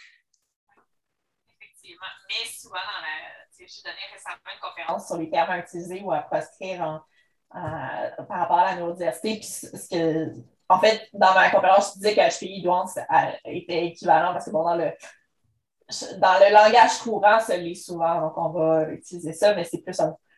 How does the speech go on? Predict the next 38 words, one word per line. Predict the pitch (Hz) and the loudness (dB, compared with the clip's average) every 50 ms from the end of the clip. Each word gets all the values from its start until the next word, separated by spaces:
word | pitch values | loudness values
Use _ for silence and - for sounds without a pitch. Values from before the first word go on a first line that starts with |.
| _ _ _ | _ _ _
pour, | - - 185 | -12 -6 -4
au | - 175 170 170 175 | -4 -4 -4 -4 -6
niveau | 190 202 208 196 196 - | -6 -4 -4 -4 -4 0
technique, | - - - - - - - - 180 180 180 - - - | 2 2 2 2 -4 -10 -12 -12 -10 -10 -10 -10 -12 -14
je | - 214 - - - | -18 -16 -16 -8 -4
pense | 190 160 151 156 - - | -4 -4 -4 -4 -8 -6
pas | - 170 156 | -6 -6 -6
que | - | -4
ce | - 156 | -6 -8
le | - - | -8 -8
soit. | - - 117 - - - _ _ _ _ _ - - _ _ _ _ _ | -10 -8 -8 -8 -8 -10 _ _ _ _ _ -20 -20 _ _ _ _ _
Mais | 165 160 160 | -12 -10 -8
bon, | 175 180 156 - _ _ _ _ _ _ _ _ _ _ _ _ _ _ _ _ _ _ _ _ _ - | -8 -8 -10 -10 _ _ _ _ _ _ _ _ _ _ _ _ _ _ _ _ _ _ _ _ _ -2
voilà. | 165 156 165 - 147 - - _ _ _ _ _ _ _ - - - _ _ _ _ _ _ _ _ _ _ _ _ _ | -2 0 0 -2 -4 -6 -10 _ _ _ _ _ _ _ -20 -20 -20 _ _ _ _ _ _ _ _ _ _ _ _ _
Est-ce | - - | -20 -14
qu'on | - 180 | -14 -6
passe | 175 220 214 208 | -4 -4 -4 -4
à | 233 233 | -6 -8
une | 220 | -8
question | 214 208 - - | -8 -8 -8 -6
suivante, | - - - - 403 | -4 -2 -2 0 2
à | 311 | 2
moins | 214 208 - | 2 2 0
que | - 226 | 0 -4
vous | 202 185 185 185 | -10 -12 -14 -16
vouliez, | 185 185 202 220 220 214 190 | -14 -10 -8 -6 -2 0 2
euh, | 175 165 165 165 170 175 170 160 - - 165 | 4 4 4 2 2 0 -2 -6 -10 -12 -12
nos | 185 196 196 | -10 -8 -2
autres, | 202 214 - - - | 0 0 0 0 -2
euh, | - 196 190 - - - | -4 -2 -2 -4 -6 -10
distingués | - - - - 214 202 214 208 214 233 220 | -16 -20 -8 -8 -6 -6 -6 -6 -8 -8 -8
invités | 208 202 202 202 _ - - 226 - | -8 -8 -10 -12 _ -10 -4 -2 -2
avaient | 190 185 180 | 0 0 -2
autre | 180 190 202 - | -4 -6 -8 -4
chose, | - 196 190 190 208 214 202 | 0 2 2 2 0 -2 -2
euh, | 180 160 156 185 - - | 0 0 0 0 0 0
à | 185 180 - - - 202 214 | 2 4 4 4 4 4 2
ajouter ? | 208 208 202 220 208 - _ 214 254 330 320 - | 2 2 -4 -10 -12 -10 _ -4 -4 -4 -4 -6